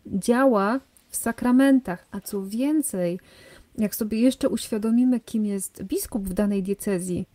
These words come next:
że właściwie to on odpowiada za to, żeby Duch Święty był obecny w diecezji. Dlaczego? Dlatego, że ci, ci z naszych tutaj, e, oglądających, którzy byli kiedyś może na mszy Krzyżma,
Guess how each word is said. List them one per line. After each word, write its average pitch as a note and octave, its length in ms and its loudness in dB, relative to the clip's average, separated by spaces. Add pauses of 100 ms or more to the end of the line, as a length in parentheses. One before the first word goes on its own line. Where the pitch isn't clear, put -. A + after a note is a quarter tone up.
(480)
że G3 120 0
właściwie G#3 800 0 (520)
to - 160 -6
on D#4+ 280 -2
odpowiada G#3+ 720 -2
za G#3+ 280 0
to, G3 180 -4
żeby G3 260 -2
Duch A3+ 240 -4
Święty G3+ 420 -2
był G#3 260 0
obecny C4 460 0
w F3+ 60 -12
diecezji. - 600 -8 (1120)
Dlaczego? G#3 580 0 (340)
Dlatego, A3 380 0
że G#3+ 460 0
ci, G#3 360 -4 (180)
ci G#3 140 -8
z G3+ 60 -6
naszych G3+ 420 -4 (140)
tutaj, F#3+ 560 -2
e, A2+ 180 -4
oglądających, G3+ 680 0
którzy G3 340 -4
byli G#3 240 -2
kiedyś G3 340 -4
może G3 220 -2
na G3 120 -2
mszy G3 200 -4
Krzyżma, F#3 520 -2